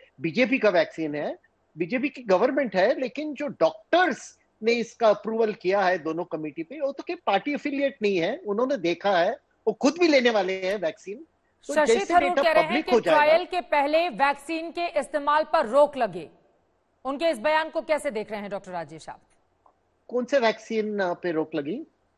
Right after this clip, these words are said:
Speaker 2: उन्होंने कहा है कि third phase का जो trial नहीं हुआ है, जो हिंदुस्तान की वैक्सीन है, उसे लेकर
Speaker 1: जी।
Speaker 2: उनकी टिप्पणी है।
Speaker 1: जी, वो सही है। और normal,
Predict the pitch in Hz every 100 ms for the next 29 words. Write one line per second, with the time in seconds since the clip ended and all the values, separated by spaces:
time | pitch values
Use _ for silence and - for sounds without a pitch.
0 | _ _ _ _ _ _ - 247 285 302
1 | 294 320 330 320 - 269 294 302 - 294
2 | 294 302 269 285 269 262 269 269 262 254
3 | 262 254 247 247 233 254 247 240 202 202
4 | 226 214 208 240 208 180 185 170 185 170
5 | - 165 165 - _ _ _ _ _ _
6 | _ - 339 233 170 202 233 - - 170
7 | 320 240 147 151 262 - _ _ _ _
8 | - 180 196 165 160 156 196 247 302